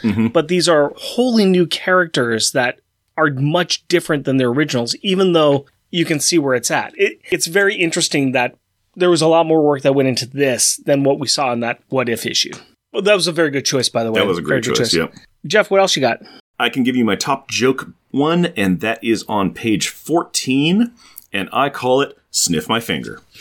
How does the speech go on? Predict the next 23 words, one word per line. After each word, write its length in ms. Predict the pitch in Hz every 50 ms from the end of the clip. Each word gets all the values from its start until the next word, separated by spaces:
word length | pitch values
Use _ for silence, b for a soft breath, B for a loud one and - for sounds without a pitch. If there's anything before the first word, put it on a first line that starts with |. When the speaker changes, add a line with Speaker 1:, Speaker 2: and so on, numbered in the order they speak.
| B B B B B B B B B B B - 240 - - -
Speaker 2:
Okay. 1160 | - 143 147 180 - - _ - - - 143 - - - - 180 165 170 202 285 381 415 427 403 -
Speaker 1:
<laughs> 60 | - - - - _ - - _ _ B B B B B 233 240
This 260 | - - 180 196 190 180
is, 380 | 165 175 160 147 139 135 -
uh, 320 | 143 131 120 117 110 101 98 -
Carly 500 | - - 139 139 139 139 139 135 135 120
at 300 | 104 110 104 - - _
the 400 | - 104 98 95 90 87 87 87 -
murder 320 | 110 117 123 120 123 104
crime 400 | - - 107 107 110 110 117 117
scene 400 | - - 135 135 135 135 135 131
where, 340 | 104 98 95 90 90 85 - _ _
uh, 160 | 82 85 80
the 100 | 73 87
Wraith 300 | 80 73 87 101 98 -
had 100 | 98 87
come 220 | - - 95 90 90
in 280 | 92 92 92 90 87
and 220 | 87 73 64 64 - B B B B _ _
spooked 500 | - - - - - 117 104 - - -
up 220 | 98 95 92 - - _ _
a, 240 | 101 85 82 80 78
uh, 180 | 78 71 -